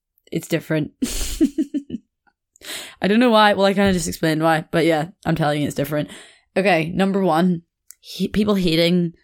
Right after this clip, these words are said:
men and specifically hating female pop artists. Oh, by the way,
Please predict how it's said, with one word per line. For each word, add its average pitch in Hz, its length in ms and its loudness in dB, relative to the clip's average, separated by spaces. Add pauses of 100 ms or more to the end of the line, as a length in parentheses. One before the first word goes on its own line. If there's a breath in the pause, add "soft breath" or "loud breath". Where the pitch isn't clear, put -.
(160)
men 170 540 2
and 160 140 -2
specifically 170 760 -2
hating 151 580 -2 (380 soft breath)
female 160 400 0
pop 139 340 -4
artists. 165 680 -2 (420)
Oh, 233 140 4
by 220 180 2
the 269 100 0
way, 180 400 0